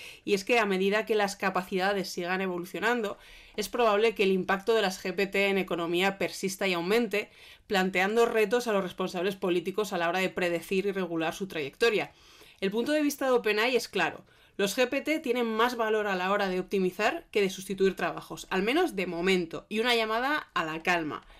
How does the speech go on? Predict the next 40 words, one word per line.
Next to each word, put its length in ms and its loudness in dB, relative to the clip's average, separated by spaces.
La 200 2
I 140 4
A 180 0
tiene 260 2
sus 320 -4
sesgos 540 0
y 80 -4
sus 160 -4
limitaciones, 640 0
y 40 -2
eso 160 -6
hace 260 0
que 100 -2
todavía 340 -2
esté 280 -2
lejos 420 -2
de 80 -8
ser 160 -8
un 140 0
sustituto 560 -4
en 100 -2
todos 140 -4
los 140 -6
empleos. 420 0
De 100 -6
ahí 160 2
que 160 2
por 240 0
ahora 400 4
su 220 -4
valor, 500 0
eh, 160 -6
puede 220 -4
estar 240 -4
más 240 -2
en 80 -2
la 60 -2
optimización 580 -6
del 120 -6
tiempo. 300 -14